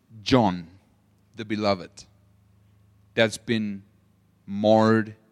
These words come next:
He's misfigured probably from the torture. Old man working manual labor.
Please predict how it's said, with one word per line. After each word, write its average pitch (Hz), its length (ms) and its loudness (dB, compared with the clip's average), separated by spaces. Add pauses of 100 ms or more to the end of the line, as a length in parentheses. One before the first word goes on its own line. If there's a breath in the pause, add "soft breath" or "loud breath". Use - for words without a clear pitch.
(640)
He's 104 200 -16
misfigured 110 920 -8
probably 110 340 -4
from 104 180 -14
the 98 80 -12
torture. 101 580 -10 (540)
Old 127 380 6
man 110 480 -2
working 107 600 -6 (520)
manual 113 600 -4
labor. 104 480 -4